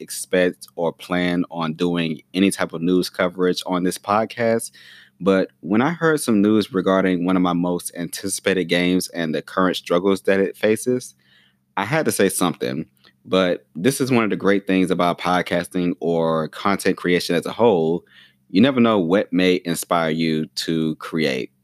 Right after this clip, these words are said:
So in this episode, we're gonna be talking about a game called The Last Knight. So for those of you who are unfamiliar with The Last Knight, it is a cyberpunk, pixelated, Blade Runner-esque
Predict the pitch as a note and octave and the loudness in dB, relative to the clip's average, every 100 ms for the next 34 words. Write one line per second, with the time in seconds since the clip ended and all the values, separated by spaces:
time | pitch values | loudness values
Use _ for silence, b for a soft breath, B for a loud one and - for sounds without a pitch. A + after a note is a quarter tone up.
0 | - - F2+ E2+ E2 D#2 - E2 G#2+ C#3 | -12 -2 2 2 2 2 -2 0 0 2
1 | B2 - A#2 G#2 G2 G2+ F#2+ F#2+ - F#2 | -2 0 2 2 2 2 2 0 -2 -2
2 | F2+ E2+ E2+ E2+ - E2 D#2 E2+ E2 D#2+ | -2 -2 0 -2 -2 -6 -2 -2 0 -2
3 | - D#2 D#2 D2+ - B1 D2 C#2+ D#2+ D#2+ | -4 -2 -2 -2 -6 -8 -6 -4 -2 -2
4 | - - - D#2 - - - - _ b | -4 -8 -6 -4 -4 -8 -14 -14 _ b
5 | b b b b G#2+ G2 F2+ E2 - _ | b b b b 0 2 2 0 -4 _
6 | - F#2+ D#3 F3 B2 A2+ G#2+ A#2 G2+ - | -4 0 2 2 4 4 2 2 2 2
7 | F#2+ G2 - E2 E2 F#2+ G2+ F#2+ G2+ F#2+ | 2 0 2 0 2 4 4 2 2 2
8 | F#2 F#2+ F#2+ G2 G2 G2 F#2 - G2 F#2+ | 2 0 0 -2 0 0 -2 -2 0 0
9 | E2 D#2 D2+ - F2+ G2+ G2 G#2 G2 F#2+ | 0 -2 -4 -4 -2 -2 -4 -2 -4 -4
10 | - _ - G#2+ - F#2 F2 F2+ F2 - | -10 _ -6 -4 0 2 2 2 0 -2
11 | b b D#2 E2+ G2+ G#2+ F#2+ G2+ G2 - | b b -4 2 4 4 2 2 0 0
12 | F2 F2 - - | 0 0 -2 -8